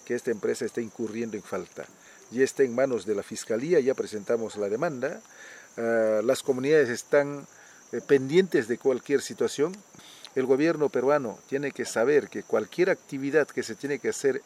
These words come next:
en cualquier territorio de los pueblos indígenas, primero se tiene que,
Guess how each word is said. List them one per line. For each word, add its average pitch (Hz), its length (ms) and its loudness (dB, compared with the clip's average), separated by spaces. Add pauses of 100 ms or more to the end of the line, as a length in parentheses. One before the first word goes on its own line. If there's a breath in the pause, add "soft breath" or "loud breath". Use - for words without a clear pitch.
(100)
en 127 160 -6
cualquier 151 540 2
territorio 147 440 -2
de 123 40 -2
los 113 100 -4
pueblos 131 220 -2
indígenas, 120 520 -6 (320 loud breath)
primero 123 420 2
se 110 140 -6
tiene 123 320 -4
que, 104 380 0